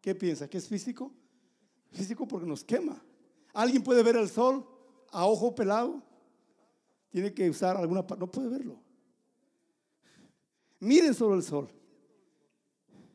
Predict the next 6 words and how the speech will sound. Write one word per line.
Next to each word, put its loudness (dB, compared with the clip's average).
¿Alguien -2
puede -2
acercarse -4
siquiera? -10
¿Es -10
espiritual -6